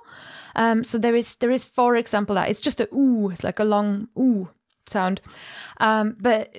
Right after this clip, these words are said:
then, and then there was also a font, it's not just Gaelic and Celtic languages, there was also a font that they made called Rupakara, which supports the new Indian rupee sign. So it's just incredibly exciting to look around this website and just find out all these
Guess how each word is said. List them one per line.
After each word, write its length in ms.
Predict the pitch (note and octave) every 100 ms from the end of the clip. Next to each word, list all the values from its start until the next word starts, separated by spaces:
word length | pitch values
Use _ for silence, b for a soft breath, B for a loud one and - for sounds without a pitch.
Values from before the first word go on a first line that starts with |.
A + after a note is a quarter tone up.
| -
then, 180 | A#3+ B3
and 180 | A#3+
then 120 | B3 B3
there 80 |
was 160 | A#3+ A#3+
also 320 | A3+ A#3 A3+
a 100 | G#3
font, 640 | - - B3 A3+ A#3 - A3
it's 80 |
not 220 | B3 C4+ -
just 400 | B3+ - - -
Gaelic 480 | A#3 B3+ C4 C4
and 120 | A#3+ A#3
Celtic 360 | B3 A#3 B3
languages, 480 | A3 A3+ A3+ A3+ A3
there 100 | G#3+
was 120 | G3+
also 260 | G#3+ G#3+ A#3
a 60 |
font 260 | G#3 A#3 A3+
that 100 | -
they 80 | A3
made 220 | G#3+ G#3
called 160 | - G#3
Rupakara, 960 | F#3 B3 C#4+ D4+ C#4+ C#4+ D#4 E4+ G#4 G#4+ B B B B
which 140 | A#3+
supports 520 | - C#4 - C4+ C4+
the 100 | -
new 500 | B3 B3 B3+ E4 E4+ -
Indian 520 | C#4 E4+ D4+ C#4+ C#4 B B B G#3
rupee 480 | A#3 C#4+ D#4 G#4
sign. 480 | G4 G3+ - F#3 G3+ _ _
So 120 | -
it's 120 | C4
just 220 | A4+ A4+ -
incredibly 680 | F#4+ - F#4+ G#4 G#4+ F#4 F4
exciting 440 | C4 F4+ F4+ C4+
to 120 | B3 C4
look 380 | C4+ E4+ E4+
around 240 | A3 C#4 C4+
this 140 | -
website 320 | E4 E4 C4
and 100 | - A#3
just 140 | -
find 380 | - E4 E4 D4
out 160 | A#3+
all 180 | - C4+
these 260 | C4 A#3+